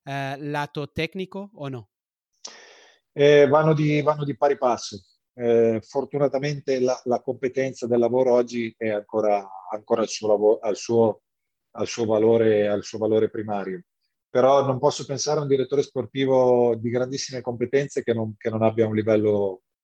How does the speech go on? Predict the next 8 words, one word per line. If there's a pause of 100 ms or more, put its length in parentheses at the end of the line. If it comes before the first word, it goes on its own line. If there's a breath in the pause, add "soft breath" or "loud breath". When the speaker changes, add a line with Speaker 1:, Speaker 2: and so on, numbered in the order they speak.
(140)
Speaker 2:
umano
adeguato,
quindi
devono
viaggiare
di
pari
passo.